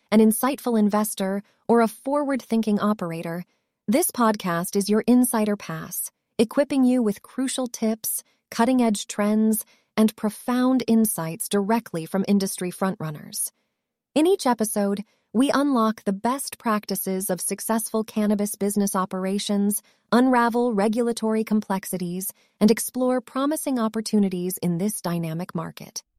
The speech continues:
Brought to you by Can Strategy, with over eight years of hands-on experience across the United States,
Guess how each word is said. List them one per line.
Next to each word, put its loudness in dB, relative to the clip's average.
Brought 2
to -6
you 2
by 0
Can 0
Strategy, -6
with 4
over 2
eight -2
years 0
of -6
hands-on 0
experience -4
across -4
the -4
United 0
States, -8